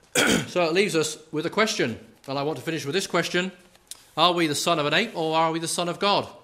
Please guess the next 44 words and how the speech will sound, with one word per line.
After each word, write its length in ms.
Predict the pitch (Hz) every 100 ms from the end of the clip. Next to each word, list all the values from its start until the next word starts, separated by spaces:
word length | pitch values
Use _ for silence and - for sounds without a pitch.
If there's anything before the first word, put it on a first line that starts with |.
| - - _ - -
And 80 | 131
I 60 | 131
want 120 | 139
to 40 | 139
finish 240 | 160 147
with 120 | 147
the 60 | 135
words 300 | 147 156 147
from 100 | 156
the 60 |
Bible. 420 | 143 170 175 131 107 - - _ _ _ -
Genesis 440 | 156 156 151 139
chapter 600 | - 151 - 147 139 135 - -
one. 400 | 143 180 123 104 - _ _ _ _ _ _ _ _ _ -
"And 120 | 131
God 180 | 156 151
said, 260 | 180 156
'Let 120 | 165
us 140 | 165 -
make 160 | 170
man 260 | 165 156 156
in 80 | 156
our 180 | 165 175
image, 400 | 180 120 - - _ _ -
after 320 | 147 147 151 165
our 200 | 202 196
likeness, 680 | 131 117 - 104 - - - _ _ _ - _
and 120 | 117
let 120 | 131 156
them 100 | 139
have 160 | 147
dominion 400 | 139 143 160 156
over 140 | 147 139
the 80 |
fish 260 | 120 214 208
of 60 | 165
the 60 |
sea, 340 | 139 160 151 151
over 180 | 131
the 80 | 120
birds 380 | 120 143 147 147
of 80 | 139
the 60 |
heavens, 320 | 120 123 120